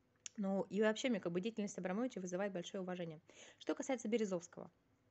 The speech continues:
раз уж я решила смотреть, э, карту совместимости, то есть, во-первых, Березовский очень умный. У него стоят пятерки, у него стоит, а, везде там, м, единички, девятки, восьмерки. То есть изначально, как бы, я когда посмотрела, да, у него была научная деятельность, как и у многих, кстати, как у Дерипаски того же.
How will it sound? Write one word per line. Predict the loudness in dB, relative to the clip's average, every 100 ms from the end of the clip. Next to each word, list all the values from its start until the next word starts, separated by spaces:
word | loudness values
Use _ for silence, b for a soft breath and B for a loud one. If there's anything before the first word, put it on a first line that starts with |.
| _ _ -8 -2
раз | -2 0
уж |
я | 0
решила | 0 0 0
смотреть, | 0 -2 -2 -6
э, | 0 4 6 4
карту | 2 -4 -4
совместимости, | -4 -2 -2 -2 -4 -4
то | -10 -12 -16 -6
есть, | -4
во-первых, | 4 4 6
Березовский | 2 2 0 0 -2
очень | -2 -4
умный. | -4 -6 -12 _ _ B B B 2
У |
него | 4 4
стоят | 4 0 0
пятерки, | 2 2 2 0
у | 0
него | 0
стоит, | 2 2 2 0
а, | 2 4 4 4 4
везде | 2 2 0
там, | 0 -4 -4 -10 _ _ _ _ _ _ _ _ _ _ -6
м, | -2 -2 -4 -8 _ _ -16 B B B _
единички, | 2 6 6 4 -2
девятки, | -2 2 2 2 -2
восьмерки. | 0 0 0 -2
То | -6
есть | -2
изначально, | 0 0 2 0 0
как | 0
бы, | 2
я | 2
когда | 2
посмотрела, | -2 -2 -2 0 0
да, | 4 4
у | 2
него | 2 2
была | 2
научная | 4 2 2 2
деятельность, | 2 0 -4 -2
как | 0 6
и |
у | 10
многих, | 10 8 0
кстати, | -2 -2 -2
как | -2
у | 0
Дерипаски | 0 2 0 -2 -4
того | 0 0
же. | 0